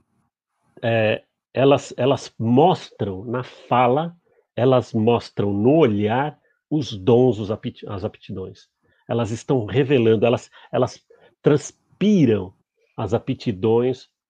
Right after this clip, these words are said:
os dons, né? Então, eu fico imaginando uma pessoa dessa numa entrevista de emprego, por exemplo, ou na frente de um cliente. É, o cara tem que ver,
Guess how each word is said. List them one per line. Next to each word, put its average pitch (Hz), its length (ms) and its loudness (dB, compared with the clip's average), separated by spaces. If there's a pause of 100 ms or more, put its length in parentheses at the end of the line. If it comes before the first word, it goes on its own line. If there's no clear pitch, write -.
os 92 160 -8
dons, 95 540 -6 (540)
né? 120 200 -6
Então, 147 280 -2
eu 131 120 2
fico 139 240 -8
imaginando 131 460 2
uma 127 140 2
pessoa 110 440 -4
dessa 104 600 -4
numa 107 180 -4
entrevista 117 400 -4
de 104 80 -2
emprego, 104 480 -4
por - 160 -8
exemplo, 98 540 -8
ou 123 200 4
na 117 120 2
frente 117 260 0
de 107 80 -2
um 117 80 -2
cliente. 104 640 -2 (960)
É, 113 400 0
o 135 100 -4
cara 147 240 2
tem 143 140 -4
que 135 160 -4
ver, 120 480 4